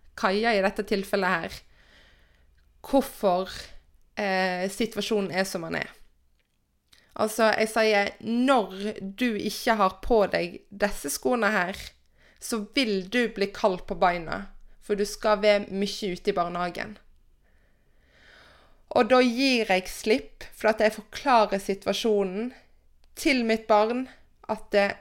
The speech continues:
sånn er det. Men samtidig så aksepterer jeg at hun ikke ønsker,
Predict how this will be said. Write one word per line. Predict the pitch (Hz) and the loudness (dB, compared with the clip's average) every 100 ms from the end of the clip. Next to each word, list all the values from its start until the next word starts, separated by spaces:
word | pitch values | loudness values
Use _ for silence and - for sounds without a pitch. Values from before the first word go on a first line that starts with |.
| - | -12
sånn | - - 233 214 196 | -14 -4 -2 -2 0
er | 185 175 | 0 2
det. | - 208 - - - _ _ - - - - | 0 -6 -18 -20 -20 _ _ -20 -20 -20 -6
Men | 226 233 233 | 2 2 2
samtidig | 233 269 254 226 214 | 0 0 2 2 2
så | - | 0
aksepterer | - 226 - 269 240 190 185 | 0 -4 0 4 6 4 0
jeg | 269 285 | -2 -2
at | 262 | 0
hun | 254 240 | 0 0
ikke | - 214 | 0 0
ønsker, | 214 - 226 240 | -2 -2 0 0